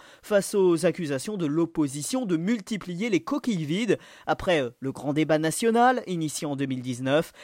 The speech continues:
après le mouvement des Gilets jaunes ou encore la Convention citoyenne pour le climat, censée apporter, euh, des solutions concrètes au changement climatique. Sur, euh, cent quarante-neuf propositions émanant de la société civile,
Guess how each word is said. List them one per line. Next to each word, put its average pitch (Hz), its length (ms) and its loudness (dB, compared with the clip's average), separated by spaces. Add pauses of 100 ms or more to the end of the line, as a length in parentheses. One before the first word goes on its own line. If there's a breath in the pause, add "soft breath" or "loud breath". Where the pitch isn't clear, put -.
(180 loud breath)
après 131 520 -2
le 123 120 -8
mouvement 143 380 0
des 131 100 0
Gilets 131 300 0
jaunes 220 340 4
ou 262 220 4
encore 202 500 6
la 139 160 2
Convention 135 560 -8
citoyenne 139 580 -2
pour 139 160 -4
le 127 120 -2
climat, 135 500 0 (340 loud breath)
censée 185 380 -2
apporter, 175 480 2
euh, 127 140 0
des 131 160 -4
solutions 151 420 -4
concrètes 202 640 0
au 165 80 -2
changement 147 380 -8
climatique. 139 640 -8 (320 loud breath)
Sur, 165 380 -2
euh, 131 200 2
cent - 260 -4
quarante-neuf 160 560 -4
propositions 185 840 -2
émanant 165 500 -2
de 131 100 -2
la 120 120 -2
société 135 460 -8
civile, 143 460 0